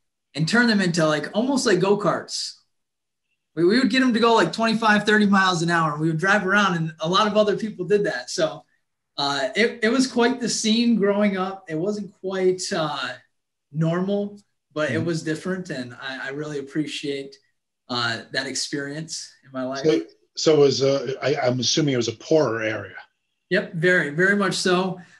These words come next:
Speaker 1: Uh, I myself, I remember being on welfare, on food stamps, uh,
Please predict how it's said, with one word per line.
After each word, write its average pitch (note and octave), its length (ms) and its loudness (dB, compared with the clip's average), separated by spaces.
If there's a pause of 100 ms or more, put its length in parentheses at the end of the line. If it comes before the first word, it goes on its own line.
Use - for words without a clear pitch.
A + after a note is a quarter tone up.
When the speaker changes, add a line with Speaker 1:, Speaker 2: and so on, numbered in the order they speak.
(120)
Speaker 1:
Uh, D3 320 0
I F3+ 160 2
myself, F#3+ 640 0
I E3 80 0
remember E3+ 400 4
being E3+ 260 2
on D3+ 180 -2
welfare, E3 480 0
on C#3 180 -6
food E3 200 2
stamps, D#3+ 600 -4
uh, A#2+ 320 -4